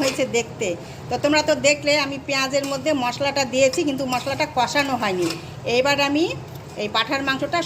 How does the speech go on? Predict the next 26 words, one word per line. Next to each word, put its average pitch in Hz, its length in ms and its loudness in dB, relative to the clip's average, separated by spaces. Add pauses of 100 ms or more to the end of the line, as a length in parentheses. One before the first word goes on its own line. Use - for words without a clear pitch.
সুন্দর 311 440 2 (160)
করে 269 220 2
কষিয়ে 254 400 2
নেব, 180 140 -4 (200)
বেশ 285 300 6 (140)
অনেকক্ষণ 269 340 -6 (100)
ধরে 190 160 -6 (120)
কষিয়ে 285 400 -4
নিয়ে 294 200 6 (500)
যখন 285 180 -2 (120)
তেল 277 160 6 (100)
ছাড়বে 294 300 0 (180)
তখন 294 280 2 (120)
আমি 262 120 -2 (120)
গরম 254 280 4
জল 262 120 0 (100)
বসে 262 240 -2
দিয়েছি, 247 240 -6 (120)
এই 220 100 -2
যে 240 120 -2
এখানে 262 280 -2 (520)
গরম 226 200 2 (100)
জলটা 240 280 4 (340)
দিয়ে 214 240 4
দেব। 170 140 0 (2500)
তো 240 60 4